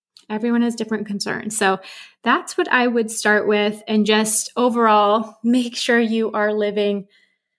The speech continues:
an overall healthy life, getting enough sleep, reducing your stress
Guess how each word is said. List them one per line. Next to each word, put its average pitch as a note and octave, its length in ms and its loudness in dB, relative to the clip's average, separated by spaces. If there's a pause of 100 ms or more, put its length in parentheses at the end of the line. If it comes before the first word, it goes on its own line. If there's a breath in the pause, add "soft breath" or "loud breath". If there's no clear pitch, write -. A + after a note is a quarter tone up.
(380)
an B3+ 180 0
overall A#3+ 540 2
healthy A#3+ 580 -2
life, A3 420 0
getting A#3+ 260 -2
enough A#3 560 -2
sleep, C#4+ 580 0 (100)
reducing A3+ 760 0
your G3+ 320 2
stress - 760 0